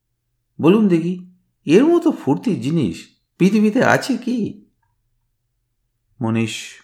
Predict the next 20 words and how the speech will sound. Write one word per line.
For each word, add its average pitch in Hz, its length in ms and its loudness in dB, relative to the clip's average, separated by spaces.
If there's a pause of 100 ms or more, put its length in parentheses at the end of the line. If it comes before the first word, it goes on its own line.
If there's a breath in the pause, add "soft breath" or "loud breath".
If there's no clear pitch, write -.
মৃদু 135 300 2
হাস্যে 131 360 -2
বলিল, 107 440 -2 (1500 soft breath)
"তা 82 160 -4
তো 113 180 -2
বটেই।" 87 420 -6 (1700)
গেলাসের 123 480 0
পানীয় 113 380 -2 (380)
গলায় 101 400 -2
ঢালিয়া 92 440 -6
দিয়া 92 460 -6 (720)
উৎসাহিতভাবে 165 880 -4
লোকটি 113 320 -6
বলিল, 113 420 -2 (1040)
"সেই 135 340 -4
কথাই 170 260 2
এতক্ষণ 131 500 -2
ও 120 200 0
ভদ্রলোককে 123 600 -2
বলছিলুম। 120 800 -4